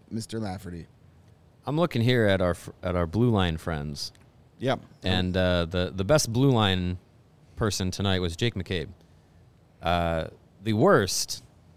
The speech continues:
Speaker 2: was Isaac Phillips, and I just have to show, I'll just show Greg. Look at that.
Speaker 1: That's bad. I, I mean, I don't know what these lines mean, but
Speaker 2: That,
Speaker 1: that
Speaker 2: that
Speaker 1: looks
Speaker 2: is a,
Speaker 1: bad.
Speaker 2: that is a big blue line going the wrong direction.
Speaker 1: Yeah,
Speaker 2: Uh,
Speaker 1: man.
Speaker 2: but my, uh, my four star is not measured in blue lines,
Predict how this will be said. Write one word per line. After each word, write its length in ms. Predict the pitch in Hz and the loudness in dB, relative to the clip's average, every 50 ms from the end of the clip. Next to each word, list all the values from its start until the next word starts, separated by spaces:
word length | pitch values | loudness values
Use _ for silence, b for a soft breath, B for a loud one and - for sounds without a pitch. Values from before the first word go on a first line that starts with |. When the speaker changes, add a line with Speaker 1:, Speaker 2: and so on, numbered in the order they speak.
| - - _ _ - | -20 -20 _ _ -10
Speaker 2:
was 140 | 101 92 95 | -8 -6 -2
Isaac 360 | 92 113 131 139 127 104 - | 2 4 4 4 4 2 -2
Phillips, 380 | - 117 110 90 80 78 - | 0 0 2 2 0 -2 -4
and 120 | - 95 95 | -4 -2 0
I 100 | 110 131 | 0 0
just 160 | 131 139 - | 0 0 2
have 160 | 131 117 - | 0 0 0
to 80 | - 95 | -2 -4
show, 340 | - 113 107 98 92 90 92 - _ - | -2 0 0 2 0 -2 -4 -10 _ -8
I'll 80 | 98 110 | -4 -4
just 120 | 117 - | -2 0
show 120 | - 117 110 | 0 0 0
Greg. 360 | - 92 85 - - - 101 - _ - _ _ - - - _ _ _ _ _ _ - - | 0 -2 -4 -4 -4 -8 -12 -14 _ -20 _ _ -20 -20 -20 _ _ _ _ _ _ -14 -6
Look 120 | - 170 147 | 0 4 6
at 60 | 120 | 6
that. 260 | 120 123 95 76 - - - _ _ - 131 | 8 8 6 4 0 -6 -20 _ _ -18 -12
Speaker 1:
That's 680 | 135 185 233 240 226 170 123 - - - 123 113 - 101 | -8 -6 -4 -2 -2 -2 -2 -4 -8 -14 -14 -16 -16 -18
bad. 340 | 101 113 110 107 104 104 101 104 | -16 -16 -14 -14 -14 -16 -14 -14
I, 280 | 107 131 143 117 131 143 | -12 -12 -12 -10 -8 -4
I 40 | |
mean, 140 | 156 160 151 | -2 0 2
I 60 | 151 | 2
don't 120 | 165 175 175 | 2 4 4
know 120 | 165 156 | 4 4
what 140 | 151 151 143 | 4 2 2
these 160 | - 135 123 - | 0 -2 -4 -2
lines 300 | 131 127 135 131 123 117 | -2 -2 0 -2 -2 -2
mean, 300 | 117 123 127 143 151 139 | -4 -4 -4 -4 -4 -2
but 80 | 131 | 2
Speaker 2:
That, 100 | - 120 | 2 2
Speaker 1:
that 60 | 120 | 2
Speaker 2:
that 60 | 107 113 | 0 4
Speaker 1:
looks 180 | 127 127 151 165 | 6 6 8 8
Speaker 2:
is 80 | 147 | 8
a, 60 | 147 | 6
Speaker 1:
bad. 140 | 120 104 95 131 | 4 6 6 6
Speaker 2:
that 120 | 151 160 | 6 8
is 100 | 147 123 | 6 4
a 60 | 120 | 2
big 280 | 98 104 160 165 147 131 | 4 4 4 6 6 6
blue 180 | 131 151 160 160 | 8 10 10 10
line 340 | 143 143 139 139 135 127 127 | 10 10 8 8 8 8 8
going 220 | 120 127 127 117 | 8 8 8 8
the 80 | 107 101 | 6 6
wrong 300 | 101 110 120 123 120 120 | 6 6 6 6 6 6
direction. 520 | 113 113 107 104 101 - - 64 64 104 - - | 6 6 4 4 2 0 -4 -10 -10 -12 -12 -8
Speaker 1:
Yeah, 340 | - 120 135 139 135 135 135 113 | -4 -2 -2 -2 0 2 6 6
Speaker 2:
Uh, 420 | 113 110 107 104 98 98 98 95 92 85 | 8 8 8 8 6 6 6 4 2 0
Speaker 1:
man. 20 | - - - - - 120 | -4 -10 -20 -20 -4 2
Speaker 2:
but 160 | 139 147 160 | 2 2 4
my, 300 | 160 170 180 185 185 185 185 | 6 8 8 8 8 8 8
uh, 140 | 180 180 | 8 8
my 140 | 175 170 170 | 6 4 4
four 180 | 151 - 185 175 | 4 6 4 4
star 320 | - - 175 170 165 160 165 | 6 6 8 8 8 8 8
is 180 | 160 135 110 | 6 4 4
not 460 | 127 143 143 143 135 - - - - - - | 6 6 6 6 4 2 -2 -8 -8 -8 -2
measured 460 | 113 123 127 110 110 113 98 90 92 | 2 4 6 6 6 4 4 4 4
in 140 | 90 92 87 | 2 2 2
blue 160 | 98 98 98 | 4 4 4
lines, 580 | 90 87 85 82 78 73 73 - - - - | 2 2 0 0 -2 -4 -6 -8 -10 -12 -12